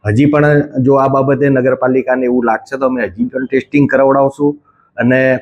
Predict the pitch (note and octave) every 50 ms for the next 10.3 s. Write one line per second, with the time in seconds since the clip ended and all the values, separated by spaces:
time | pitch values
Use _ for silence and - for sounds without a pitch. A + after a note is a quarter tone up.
0 | - - C3 C#3 C#3 B2+ C3+ B2+ B2 B2 C#3 C#3 C#3 C3 - B2 A#2+ A2+ B2 C3+
1 | B2+ - C#3 C#3 C#3 - - A2 A2+ B2 C3+ C#3 C3+ B2 - - D#3+ D3+ C#3+ C3+
2 | A#2 A#2 B2 B2 - - A#2+ A#2 A2+ A2+ A2 A2 G#2 G2 F#2+ - _ - A2+ A2
3 | A2+ - A#2+ A#2 - - C3 A#2+ B2+ C3 C#3 C#3+ C3+ C#3+ A#2+ A2 A#2 B2+ B2+ B2
4 | B2+ B2+ B2+ B2+ B2+ B2 - A2+ G#2+ A2+ A2 - A#2 G2+ B2+ C3 A#2+ - A#2 A#2
5 | A#2 - D3+ D3+ C#3 B2 B2+ C#3 C3+ - - - C#3+ D3 C#3+ B2 C3 C#3+ B2 A#2+
6 | A#2+ B2 C3+ C#3 C#3 C3+ C3+ C#3+ D3 D3 C#3+ D3 C3+ B2 B2 C3+ C#3 B2+ A#2 G#2+
7 | G#2+ G#2+ C3+ C#3 C3+ - A#2 A2+ - - D3+ D3 D3 C#3+ C#3 C#3 C#3 C3+ C3+ C3
8 | C#3 C#3 B2+ A#2+ C3+ C3+ C3 B2 _ - C3 C3 C3 C3 C3 C3 B2 A#2+ B2 C3+
9 | C#3 C3 C#3 B2+ A2 A2 A2+ A#2+ C3 C3+ - C3 C3 C3+ C#3 C3+ B2 _ C#3 C#3+
10 | C#3 C#3 C3 - D3 -